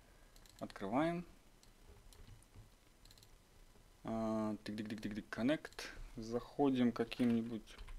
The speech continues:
опять же, новым игроком. Кстати, надо будет такие вещи проделать одним и тем же игроком, чтобы, э, не сбрасывали состояние и смотреть. Но это надо будет чуть позже, когда будет готов бой. Потому что сейчас бой не готов. Мне приходит, допустим, смена состояния, я в бою.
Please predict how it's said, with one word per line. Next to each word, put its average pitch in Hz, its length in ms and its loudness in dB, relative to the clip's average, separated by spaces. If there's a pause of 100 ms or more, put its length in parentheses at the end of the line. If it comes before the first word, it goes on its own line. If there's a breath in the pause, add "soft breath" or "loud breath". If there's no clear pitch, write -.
опять 104 220 -2
же, 110 100 -4
новым 104 400 -2
игроком. 120 280 0
Кстати, 131 180 2
надо 123 160 8
будет 120 200 4 (280)
такие 117 260 4
вещи 117 220 2
проделать 113 440 4
одним 117 280 6
и 101 40 0
тем 95 300 -2
же 113 140 0
игроком, 147 480 0 (300)
чтобы, 127 640 0 (440)
э, 110 300 -6
не 120 140 2
сбрасывали 117 520 4
состояние 113 600 0
и - 40 -6
смотреть. 113 400 -4
Но 120 80 6
это 123 140 4
надо 127 120 6
будет 123 120 4
чуть - 160 -4
позже, 139 300 4
когда 110 280 4
будет 113 240 2
готов 110 380 0
бой. 107 340 -2
Потому 95 240 -4
что - 100 -10
сейчас 110 140 0
бой 117 180 2
не 113 100 4
готов. 147 420 4
Мне 120 120 2
приходит, 117 440 2
допустим, - 400 -4
смена 113 340 2
состояния, 110 560 4
я 107 120 6
в 98 80 0
бою. 139 360 6